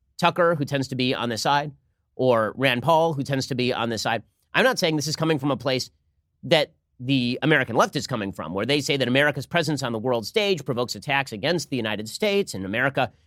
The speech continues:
is a force for nefarious ends in the world. I'm not saying any of that. I think that Tucker's basic perspective is that the United States should not be expending resources abroad that could be better spent at home. I think this is Rand Paul's perspective too,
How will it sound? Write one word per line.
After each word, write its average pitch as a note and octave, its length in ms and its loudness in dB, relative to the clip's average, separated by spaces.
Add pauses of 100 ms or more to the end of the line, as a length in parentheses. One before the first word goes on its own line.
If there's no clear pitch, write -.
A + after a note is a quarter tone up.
(140)
is G#2+ 140 -4
a G#2 220 2 (100)
force D3 240 2
for - 100 -6
nefarious D#3 720 2 (300)
ends D#3+ 260 2
in C#3 80 2
the B2 60 0
world. E3 240 4 (540)
I'm F#3 80 4
not B3 120 6
saying F3 160 4
any F#3+ 160 4
of G#2+ 60 0
that. - 200 -8 (420)
I D3 80 4
think G3+ 180 4
that E3 160 2 (340)
Tucker's F#3 340 4
basic E3 360 0
perspective C#3 520 -2
is A#2+ 180 -4
that C3+ 120 -2
the C3 60 -4
United C#3+ 280 2
States C#3+ 220 -4
should C3 100 -4
not C#3 140 2
be D3+ 80 -2
expending C3+ 360 -2
resources C#3 520 -2
abroad C3 280 2
that - 80 -4
could B2 100 -12
be A#2+ 80 -4
better B2+ 240 0
spent A#2+ 320 -4 (300)
at C3+ 120 0
home. C3 420 2
I F#2+ 60 -10
think G#2 80 -6
this G#2 140 -6
is G#2 80 -6
Rand B2+ 400 0
Paul's C3 220 0
perspective C3 440 -6
too, G#2 320 2